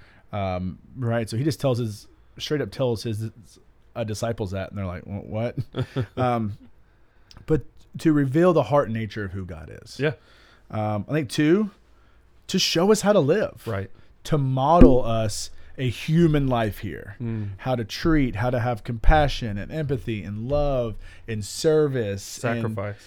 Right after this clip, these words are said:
Speaker 1: sacrifice and uh, um, there's a whole lot there, which
Speaker 2: Mm-hmm.
Speaker 1: is why we say read the Gospels. Um, I think we said this last time. If you want,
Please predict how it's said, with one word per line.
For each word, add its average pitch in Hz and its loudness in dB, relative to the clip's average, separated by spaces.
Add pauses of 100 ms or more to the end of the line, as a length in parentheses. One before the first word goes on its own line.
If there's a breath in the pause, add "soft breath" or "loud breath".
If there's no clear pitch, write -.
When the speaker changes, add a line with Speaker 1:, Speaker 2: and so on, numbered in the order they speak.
(160 soft breath)
Speaker 1:
sacrifice 131 0
and 117 -2 (380 soft breath)
uh, 101 -10
um, 104 -8 (100)
there's 135 -2
a 117 0 (100)
whole 147 6
lot 131 4
there, 90 -2
which 120 -2
Speaker 2:
Mm-hmm. 190 2
Speaker 1:
is 160 4
why 185 8
we 180 6
say 156 2
read 135 0
the 131 -2
Gospels. - -6 (400 soft breath)
Um, 98 -6 (540)
I - -10
think 113 -4
we 110 -6
said 123 -8
this 123 -4
last 143 4
time. 90 -4
If 101 -12
you 139 -2
want, 135 -4